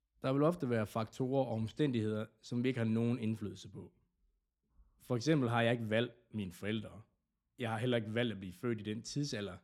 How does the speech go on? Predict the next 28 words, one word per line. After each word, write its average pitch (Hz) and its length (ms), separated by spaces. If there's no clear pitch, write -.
jeg 107 120
befinder 104 360
mig 90 160
i. 90 140
En 110 140
tidsalder, 127 640
hvor 120 160
det 120 80
er 127 40
muligt 151 440
at 107 140
podcaste. 117 640
Hvis 127 120
det 180 80
ikke 180 120
var 131 80
muligt, 127 340
så 135 160
kunne 127 240
du 127 120
ikke 120 120
sidde 120 160
og 113 40
lytte 120 200
til 110 100
mig 104 160
lige 113 180
nu. 98 160